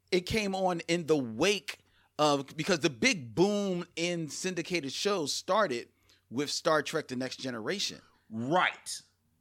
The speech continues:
Speaker 1: And I felt that it came on in that wake, which was very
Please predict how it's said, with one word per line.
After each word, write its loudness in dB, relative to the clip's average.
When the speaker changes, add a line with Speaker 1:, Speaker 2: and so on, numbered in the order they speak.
Speaker 1:
And 0
I 6
felt 2
that 6
it 0
came -2
on 0
in -2
that 2
wake, -2
which -2
was 2
very 2